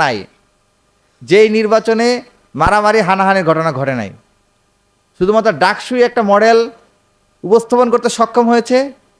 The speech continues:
যেখানে কোনো ধরনের ধস্তাধস্তি, হানাহানি, মারামারি, এই ধরনের কোনো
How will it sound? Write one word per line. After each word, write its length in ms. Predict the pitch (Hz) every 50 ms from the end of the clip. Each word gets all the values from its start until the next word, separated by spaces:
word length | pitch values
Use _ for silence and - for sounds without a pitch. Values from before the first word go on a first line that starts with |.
| _ _ _ _ _ _ _ _ _ _ _ _ _ _ _ _ _ _ _ _ 120 117
যেখানে 380 | 185 190 202 214 220 226 233 240 254 320 - _ _ - - _ _ _ _ _ _ _ _ _ _ _ _ _ _ _ _ _ _ _ _ _ _ -
কোনো 220 | - 233 247 262 269 262 214 220
ধরনের 360 | 240 240 240 220 185 139 107 - - _ _ _ _ _ _ _ _ _ _ _ _ _ _ _ _ _ _ _ - 113
ধস্তাধস্তি, 920 | 107 135 175 190 - - - 233 202 196 214 208 - - - 226 226 226 240 247 - _ _ _ _ _ _ _ _ _ _ _
হানাহানি, 680 | - 175 190 208 220 233 226 214 220 214 214 226 233 240 247 247 226 _ _ _ _ _ _ _ _ _ _ -
মারামারি, 600 | 117 151 175 202 220 226 226 226 220 220 226 233 240 254 247 214 _ _ _ _ _ _ _ _ _ _ -
এই 140 | - 196 196
ধরনের 240 | 202 214 208 208 202 190
কোনো 100 | 196